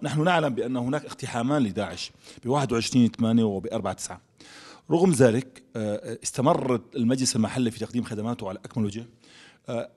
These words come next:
أشعر أنا في، في مارع بأن هناك حالة، آه، تناغمية، حالة مؤسساتية، حالة، آه، تنظيمية رائعة. كل المرافق تعمل، الفرن يعمل، مقسم الهاتف يعمل،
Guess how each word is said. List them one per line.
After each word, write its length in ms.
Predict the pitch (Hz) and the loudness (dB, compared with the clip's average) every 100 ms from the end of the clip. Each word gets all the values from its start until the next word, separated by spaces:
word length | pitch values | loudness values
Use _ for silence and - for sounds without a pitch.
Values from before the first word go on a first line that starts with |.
| - | -4
أشعر 400 | 175 - 127 127 | -2 2 0 0
أنا 260 | 135 123 113 | -2 0 -2
في، 400 | - 113 107 104 | -4 -8 -6 -8
في 160 | - 110 | -6 -4
مارع 360 | 135 151 143 | -2 -2 -4
بأن 400 | 113 110 120 117 113 113 113 110 | -6 -4 0 0 -2 -4 -6 -6
هناك 240 | 117 131 - | -2 -2 -2
حالة، 720 | - 143 139 123 113 110 - 107 | -6 0 2 2 0 -2 -6 -12
آه، 320 | 104 101 101 | -10 -10 -10
تناغمية، 1040 | - 120 117 98 107 139 127 135 135 139 _ - - - | -6 -4 -2 0 2 2 0 -4 -4 -8 _ -20 -20 -14
حالة 540 | - 131 127 123 120 | -4 0 2 4 4
مؤسساتية، 1000 | 117 120 123 - 117 - 143 139 143 135 | 2 0 -2 -2 -4 -4 -8 -4 -4 -4
حالة، 760 | - - 131 127 123 117 113 113 | -8 -2 0 2 4 4 2 -2
آه، 220 | 113 110 | -4 -6
تنظيمية 840 | 107 139 139 113 127 143 143 139 131 | -6 2 2 4 4 4 4 6 8
رائعة. 400 | 139 110 87 90 _ - - _ | 6 4 -4 -8 _ -20 -20 _
كل 560 | - 185 196 190 190 180 120 | 8 8 8 4 2 0 2
المرافق 540 | 113 117 147 156 131 | 4 6 6 4 -2
تعمل، 420 | - 101 117 127 | 0 0 0 0
الفرن 380 | 110 - 135 131 | -2 0 2 4
يعمل، 460 | 123 113 123 135 131 - - 113 | 4 2 0 0 -6 -14 -12 -8
مقسم 320 | - - 117 | -6 0 2
الهاتف 400 | 113 127 131 - | 2 0 -2 2
يعمل، 400 | 117 120 120 | 2 4 2